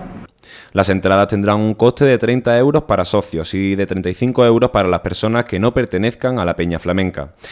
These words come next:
Se pueden obtener en el restaurante La Peña y en el bar Diego de la Cuesta de Archidona. Según Perdiguero, es un honor siempre actuar en Antequera, y en este caso más, pues estará acompañado de amigos flamencos de prestigio, según apuntó el cantaor.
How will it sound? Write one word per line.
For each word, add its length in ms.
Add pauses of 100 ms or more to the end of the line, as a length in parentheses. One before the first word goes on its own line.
(120)
Se 160
pueden 280
obtener 380
en 60
el 100
restaurante 500
La 140
Peña 340
y 60
en 80
el 100
bar 200
Diego 320
de 100
la 140
Cuesta 260
de 60
Archidona. 500 (380)
Según 320
Perdiguero, 520
es 120
un 80
honor 260
siempre 460
actuar 340
en 100
Antequera, 580 (260)
y 80
en 80
este 200
caso 240
más, 240
pues 280
estará 520
acompañado 680
de 100
amigos 380
flamencos 600
de 80
prestigio, 560
según 380
apuntó 320
el 80
cantaor. 420